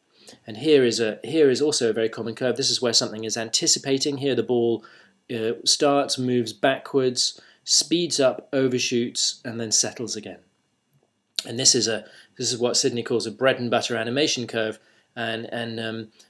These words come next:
the reason for this is this is pretty standard. This could be a character, um, you know, a recoil, and then a jump, and then a settle. Or if it was a fist,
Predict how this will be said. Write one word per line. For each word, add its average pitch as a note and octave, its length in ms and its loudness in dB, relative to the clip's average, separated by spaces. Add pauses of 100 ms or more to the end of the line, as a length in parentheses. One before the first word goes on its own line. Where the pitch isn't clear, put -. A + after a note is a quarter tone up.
the B2 100 -4
reason C3+ 280 2
for B2 80 -2
this A#2 240 2
is A2+ 240 -2 (200)
this C3+ 160 0
is C3 80 0
pretty A#2+ 200 -2
standard. A2 400 0
This G#2+ 120 -4
could A2+ 160 -4
be A#2 100 2
a A2 60 2
character, A2 580 -2 (340)
um, G#2+ 540 -8
you B2 100 -4
know, A2 240 -2
a A2+ 120 -6
recoil, B2 840 4 (220)
and A2+ 160 -8
then A2+ 80 -6
a A2 80 -4
jump, C3 460 4 (240)
and A#2 160 -8
then A2+ 100 -6
a A2 60 -4
settle. G2+ 500 0 (300)
Or A#2 100 -4
if G#2+ 100 -8
it G#2+ 120 -4
was G#2+ 100 -6
a A2 80 -8
fist, - 560 2